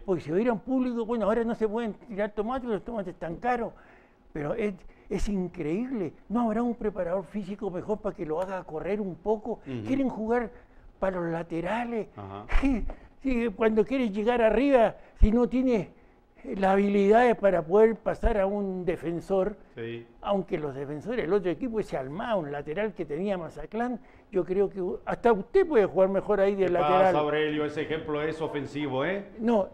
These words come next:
Speaker 1: es, es que la, las cosas hay que decirlas. Acá hay una afición, y quieranlo o no, estás peleando el descenso y, y van veinte mil personas.
Speaker 2: Oye, dice el productor que él sí vio el partido y que ese jugador al que te refieres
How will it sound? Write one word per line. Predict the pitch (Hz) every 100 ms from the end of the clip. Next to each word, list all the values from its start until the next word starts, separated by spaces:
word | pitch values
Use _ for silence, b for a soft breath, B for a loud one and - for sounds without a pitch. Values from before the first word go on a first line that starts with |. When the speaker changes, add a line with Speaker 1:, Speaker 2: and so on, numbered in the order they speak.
| -
Speaker 1:
es, | 220 190 - - -
es | 180
que | 196
la, | 185 160 208 -
las | 226 226 -
cosas | - 226 208 -
hay | 226 214
que | 202 170 151
decirlas. | - 196 185 151 117 b b b b b -
Acá | - 196
hay | 262
una | 262 220
afición, | 180 - 190 214 226 - _ _ _ _ - -
y | 151
quieranlo | 226 247 220 180
o |
no, | 185 190
estás | - 190
peleando | - 180 175 185 175 156 139
el | 156 151
descenso | 160 - 277 285 - 233 175 139 - b b b b b - 226
y, | 226 226 233
y | 190
van | 196 214
veinte | 208 196
mil | 208 202
personas. | 185 165 180 165 123
Speaker 2:
Oye, | 180 165 160
dice | 175 180
el | 165
productor | - 156 - 202 -
que | 185
él |
sí | - 175
vio | 190
el | 190
partido | 156 - 170 151
y |
que | -
ese | 175 170 160
jugador | 135 143 143 165
al | 143
que | 143
te | -
refieres | 131 131 185 202 202 -